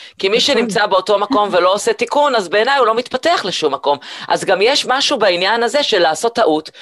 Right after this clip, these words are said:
Speaker 1: ללמוד ממנה, ולהתפתח לתוך הדבר הבא. כי אחרת, בואי, זה גם משעמם, וזה גם לא מעניין לדעתי לנפש שלנו, אם היא לא צומחת, אם היא לא גדלה, ואם לא למדה. סליחה, היה לי
Speaker 2: נכון.
Speaker 1: מין רגע כזה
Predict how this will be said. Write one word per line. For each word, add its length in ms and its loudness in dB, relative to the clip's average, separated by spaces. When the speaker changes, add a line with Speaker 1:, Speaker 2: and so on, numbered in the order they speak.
Speaker 1:
ללמוד 420 2
ממנה, 340 0
ולהתפתח 640 0
לתוך 260 0
הדבר 360 2
הבא. 280 0
כי 140 2
אחרת, 460 0
בואי, 420 0
זה 120 -2
גם 180 0
משעמם, 580 0
וזה 160 0
גם 240 0
לא 380 4
מעניין 380 0
לדעתי 540 0
לנפש 540 0
שלנו, 300 -2
אם 120 -4
היא 80 2
לא 40 2
צומחת, 520 -4
אם 80 -6
היא 80 -2
לא 100 4
גדלה, 460 0
ואם 160 -2
לא 80 2
למדה. 380 0
סליחה, 320 0
היה 160 4
לי 100 2
Speaker 2:
נכון. 120 0
Speaker 1:
מין 100 0
רגע 160 2
כזה 260 -2